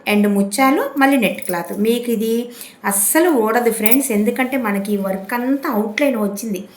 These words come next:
మనకు తీయమన్నా కూడా అసలు తీయటానికి కూడా కుదరదు. ఎంత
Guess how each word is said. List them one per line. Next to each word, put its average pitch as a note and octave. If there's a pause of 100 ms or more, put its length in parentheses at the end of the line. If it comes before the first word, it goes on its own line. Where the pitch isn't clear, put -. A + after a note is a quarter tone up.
(500)
మనకు G#3 (100)
తీయమన్నా C4+ (140)
కూడా C4+ (580)
అసలు G#3
తీయటానికి C4+
కూడా A#3
కుదరదు. G3+ (160)
ఎంత B3+